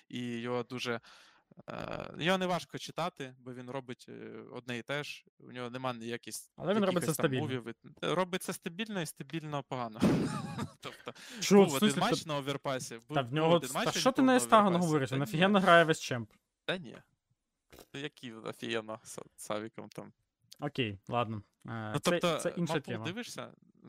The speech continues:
Speaker 1: тобто цей Мапул дивишся і розумієш, що у Н Ай Пі є, є шанси, але вони,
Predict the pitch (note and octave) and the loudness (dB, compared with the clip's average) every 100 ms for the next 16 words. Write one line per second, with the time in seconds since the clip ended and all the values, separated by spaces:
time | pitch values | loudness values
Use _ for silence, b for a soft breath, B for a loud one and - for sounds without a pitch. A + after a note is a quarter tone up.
0 | - - - - - C#3 C3+ - C3 C3+ | -20 -20 -20 -6 -4 -4 -6 -10 -8 -8
1 | F#3 A3 - A#2 A#2+ _ _ - A#2+ A#2+ | -8 -10 -12 -14 -16 _ _ -14 -10 -8
2 | A#2 B2 C3+ F#3+ E3+ C3 A#2+ B2+ B2+ C3 | -8 -8 -6 -6 -4 -4 -4 -6 -6 -6
3 | F3 G3 - _ A#2+ B2+ C#3+ C#3 - _ | -6 -8 -12 _ -12 -6 -4 -4 -6 _
4 | _ B2 E3+ G#3 D#3 A#2+ - - - B2 | _ -6 -4 -4 -6 -10 -12 -16 -12 -10
5 | C3 C3+ C3 C#3 C3+ B2+ A#2+ A2+ | -6 -8 -8 -10 -10 -10 -12 -16